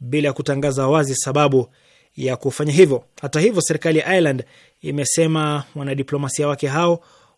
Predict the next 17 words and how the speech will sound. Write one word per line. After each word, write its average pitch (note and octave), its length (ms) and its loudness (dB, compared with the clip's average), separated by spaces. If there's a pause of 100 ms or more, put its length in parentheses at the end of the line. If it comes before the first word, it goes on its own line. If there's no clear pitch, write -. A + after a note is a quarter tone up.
wamefukuzwa C#3 680 -2
kutokana C#3+ 320 -2
na C#3 100 -2
ukosoaji C3+ 420 -2
wao D3+ 360 2 (220)
dhidi E3 540 4
ya C3+ 80 0
serikali D3 440 -4
ya C#3+ 60 -2
Addis C#3 200 -6
Ababa F#3 320 0 (420)
kuhusu D3 400 -4
kadhia D3 640 2
ya C3+ 140 -2
eneo C#3+ 260 0
la C#3 100 -2
Tigray, E3 460 4